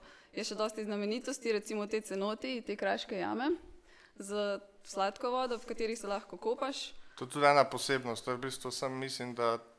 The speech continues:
Speaker 2: tu na svetu mogoče kje, ampak tu jih je res ful.
Speaker 1: Da, prek tisoč jih je menda na Yucatanu. Itak do vseh ne moreš iti, ker si sam ne upaš nekaj po Mehiki dosti brskati, tako da greš tam, kjer znaš, da greš lahko.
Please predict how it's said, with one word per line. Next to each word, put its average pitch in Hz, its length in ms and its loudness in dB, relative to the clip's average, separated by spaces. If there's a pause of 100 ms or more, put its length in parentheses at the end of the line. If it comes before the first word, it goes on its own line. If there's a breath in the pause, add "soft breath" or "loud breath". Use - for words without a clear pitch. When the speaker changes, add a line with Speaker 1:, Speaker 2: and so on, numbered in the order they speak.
(240)
Speaker 2:
tu 123 160 -6
na 113 140 2
svetu 120 320 -2
mogoče 120 420 -2
kje, 135 160 4
ampak 117 280 4
tu 139 80 -2
jih 123 100 -4
je 123 100 -2
res 123 260 -4
ful. 117 140 -8 (560 loud breath)
Speaker 1:
Da, 214 220 -2
prek 226 280 -2
tisoč 214 380 -8
jih 196 120 -10
je 196 60 -6
menda 190 260 -6
na 190 100 -6
Yucatanu. 240 540 -6 (760 soft breath)
Itak 233 280 -2
do 226 80 0
vseh 247 240 0
ne 226 80 0
moreš 233 320 0
iti, 262 160 0
ker 214 120 0
si 214 120 -6
sam 214 220 2
ne 208 100 0
upaš 226 300 0
nekaj 233 260 -4
po 240 100 -10
Mehiki 240 380 -2
dosti 226 320 -4
brskati, 220 500 -4
tako 214 140 -4
da 208 120 0
greš 208 340 -2
tam, 202 240 -4
kjer 208 240 -2
znaš, 208 260 -2
da 196 100 0
greš 202 240 -4
lahko. 220 280 -2